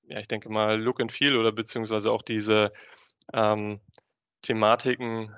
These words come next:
ähm, dort auch wiederfinden. Und genau, ich hab ein paar Folien mitgebracht. Ich teile jetzt gerne mal meinen Bildschirm.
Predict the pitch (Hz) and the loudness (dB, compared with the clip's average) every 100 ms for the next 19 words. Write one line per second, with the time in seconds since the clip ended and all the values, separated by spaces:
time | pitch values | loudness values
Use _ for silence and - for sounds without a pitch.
0 | - 110 107 113 107 - 120 160 147 - | -6 -6 -2 -2 -2 -2 0 2 4 2
1 | 135 127 120 123 - 120 - 117 101 98 | -2 -6 -10 -10 -10 -10 -10 -6 -6 -6
2 | 101 - - - 117 120 110 117 - 117 | -10 -12 -16 -6 -4 -4 -6 -8 -4 -2
3 | 117 139 135 123 120 - 127 - - 123 | -2 -4 -6 -2 -2 -4 -12 -14 -6 -2
4 | 139 139 131 - - 113 113 107 107 104 | -2 -2 -6 -8 -4 -2 -2 -4 -4 -6
5 | 101 98 - _ _ _ _ - 127 - | -8 -14 -20 _ _ _ _ 0 0 4
6 | 123 117 117 | 2 2 -2